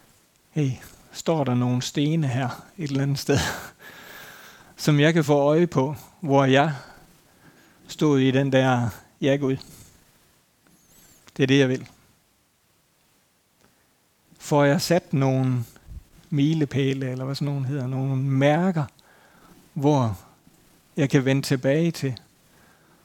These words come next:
og se, her tog jeg en beslutning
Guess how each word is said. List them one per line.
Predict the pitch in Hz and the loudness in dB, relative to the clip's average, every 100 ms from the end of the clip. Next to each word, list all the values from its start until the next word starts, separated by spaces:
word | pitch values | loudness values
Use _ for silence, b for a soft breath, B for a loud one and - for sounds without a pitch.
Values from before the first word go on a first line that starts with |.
| b - | b -12
og | 151 | -6
se, | 165 160 147 - - - - | -2 -2 -4 -16 -20 -20 -20
her | - 165 139 123 - _ b b b b b b b b _ _ - | -2 2 2 -2 -8 _ b b b b b b b b _ _ -6
tog | - 160 | 0 0
jeg | 135 127 | 0 -2
en | 123 | -2
beslutning | 135 151 151 143 127 | -2 -4 -4 -4 -6